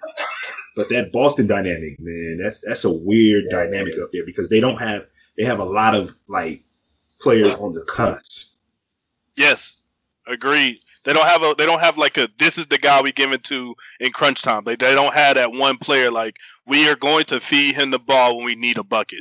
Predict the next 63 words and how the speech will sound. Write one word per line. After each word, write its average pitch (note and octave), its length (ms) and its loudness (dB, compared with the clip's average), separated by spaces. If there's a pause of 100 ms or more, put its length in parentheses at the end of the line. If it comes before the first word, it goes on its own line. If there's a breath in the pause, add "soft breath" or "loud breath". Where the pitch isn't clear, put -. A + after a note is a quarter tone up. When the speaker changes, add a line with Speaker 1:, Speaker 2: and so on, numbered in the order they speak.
(100)
Speaker 3:
And A#2 140 -12
that's, A#2+ 320 0
Speaker 2:
I - 20 -4
think E3 260 -2
both C#3 120 2
Speaker 3:
I - 40 0
Speaker 2:
of D3 60 -6
Speaker 3:
think D3 100 2
Speaker 2:
them C#3+ 40 0
gonna B2+ 140 0
Speaker 3:
that's A#2+ 100 -4
Speaker 2:
be A2 40 0
all-stars G#2 440 2
this F#2+ 160 -12
year. F#2 160 -10 (560)
Tatum B2+ 360 0
and A2 280 -6 (140)
Brown, B2+ 360 -2 (200)
they A#2+ 80 -6
both C#3 180 -2
gonna C3 120 -4
be A#2 60 -4
all-stars A2+ 400 2
this G2 160 -8
year. F2 80 -10
I'm, G2 560 -16
I'm G2 140 -16
banking G#2 240 -6
Speaker 1:
They F2 40 -2
Speaker 2:
on - 60 -2
Speaker 1:
should F3+ 180 4
Speaker 2:
that. - 40 -8
Speaker 1:
be. F3 220 -4 (600)
They G#2+ 140 -4
should - 220 0
Speaker 3:
I - 60 4
can - 120 -4
Speaker 1:
be. E3 60 -6
Speaker 3:
see A3+ 180 -2
it. A3+ 100 -2 (240)
I F3 100 -2
can - 120 -6
definitely F3+ 300 -2
see B2+ 180 -4
that A#2 160 0
happening. B2+ 460 0 (260 loud breath)
Speaker 2:
No, - 160 -20
Speaker 3:
But C#3+ 140 0
still, F3+ 340 2
Speaker 2:
I'm C#3 60 -4
Speaker 3:
like, C3+ 260 4 (840)
we C#3+ 160 -2
need, E3 240 0
we D#3 120 2
need F3 220 0
this D3+ 180 0
bucket. F3 380 0
Who D3+ 100 -4
do D3 80 -2
you C#3 60 -4
give F#3 160 2
it D3+ 80 -6
to? F#2 180 -16